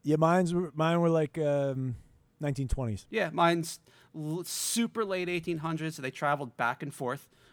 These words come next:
Speaker 2: a bunch, and then they finally, like,
Speaker 1: Oh, shit.
Speaker 2: really settled.
Speaker 1: Braggadocious.
Speaker 2: Yeah. <laughs> In, like, nineteen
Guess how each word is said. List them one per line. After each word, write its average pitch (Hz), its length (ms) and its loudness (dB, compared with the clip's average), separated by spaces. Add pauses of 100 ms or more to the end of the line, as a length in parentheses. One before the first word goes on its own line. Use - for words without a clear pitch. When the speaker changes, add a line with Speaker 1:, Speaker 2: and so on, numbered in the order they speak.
Speaker 2:
a 139 80 -4
bunch, 131 380 -2
and 120 100 -10
then 123 140 -6
they 123 80 -4
finally, 127 460 -4
like, 117 220 -6
Speaker 1:
Oh, 143 140 -6
shit. 131 340 -6
Speaker 2:
really 151 360 0
settled. 123 580 -4 (180)
Speaker 1:
Braggadocious. 175 1120 10
Speaker 2:
Yeah. 160 480 0 (260)
<laughs> 202 240 -4
In, 170 200 4
like, 156 200 2
nineteen 151 800 4